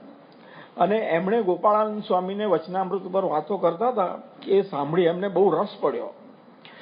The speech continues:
કે શ્રીજી મહારાજના વચન જે છે એમાંથી આટલો બધો રહસ્ય,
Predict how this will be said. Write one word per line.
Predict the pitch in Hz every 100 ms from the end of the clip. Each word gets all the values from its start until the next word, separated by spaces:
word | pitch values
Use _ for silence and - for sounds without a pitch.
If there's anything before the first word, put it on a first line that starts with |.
| - -
કે | 180
શ્રીજી | - 147 143 208
મહારાજના | 262 202 185 208 208 247
વચન | 233 185 - 214 220 220 214 208
જે | 196
છે | 196 233
એમાંથી | 185 202 220 240
આટલો | 233 - - 214
બધો | 214 220
રહસ્ય, | 165 151 185 - 208